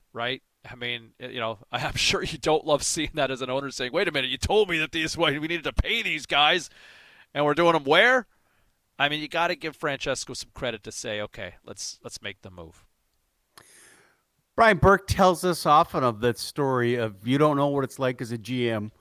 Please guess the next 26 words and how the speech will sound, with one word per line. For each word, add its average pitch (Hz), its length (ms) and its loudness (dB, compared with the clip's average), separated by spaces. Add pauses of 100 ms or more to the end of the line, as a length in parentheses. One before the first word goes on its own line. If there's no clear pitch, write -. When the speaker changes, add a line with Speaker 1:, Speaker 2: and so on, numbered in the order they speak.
(280)
Speaker 2:
when 120 200 0
you 143 120 2
go 131 300 2
into 131 440 0
a 123 80 2
owner's 135 380 -2
office 120 460 2
and 110 120 -12
say, 113 220 -2
"This 117 380 -2
is 139 120 -6
what 127 300 -2
I 123 80 0
wanna 117 320 2
do." 117 380 -2 (420)
And 113 160 -2
he 135 60 2
goes, 135 160 -2
"Okay, 196 240 2
yeah, 165 260 4
he's 147 220 2
gonna 160 160 2
help 156 260 2
us 151 140 -4
here, 165 260 2
there. 151 280 0